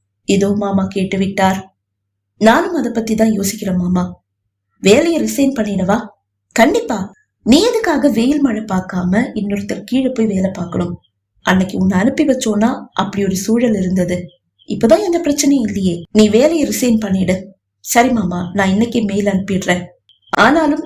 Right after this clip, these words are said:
நேர்ல போய் ஃபார்மாலிட்டிகளை முடிக்கணும். ரெண்டு நாள் கழிச்சு போனா போதும்." "சரி, அப்படியே பண்ணு. போயிட்டு வரும்போது உன்னுடைய மனைவியையும் கூட்டிட்டு வந்துடு."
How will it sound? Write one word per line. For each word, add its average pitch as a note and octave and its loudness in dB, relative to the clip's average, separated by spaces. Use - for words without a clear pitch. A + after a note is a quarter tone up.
நேர்ல C#4+ 2
போய் A#3+ -2
ஃபார்மாலிட்டிகளை G#3 0
முடிக்கணும். F3+ -4
ரெண்டு F#3 0
நாள் A#3+ 2
கழிச்சு G#3+ 0
போனா G3 -4
போதும்." F#3+ -4
"சரி, B3+ 2
அப்படியே A3 2
பண்ணு. F#3+ 0
போயிட்டு B3+ 4
வரும்போது G3 0
உன்னுடைய G3 0
மனைவியையும் G3+ 0
கூட்டிட்டு G3 0
வந்துடு." F3+ -2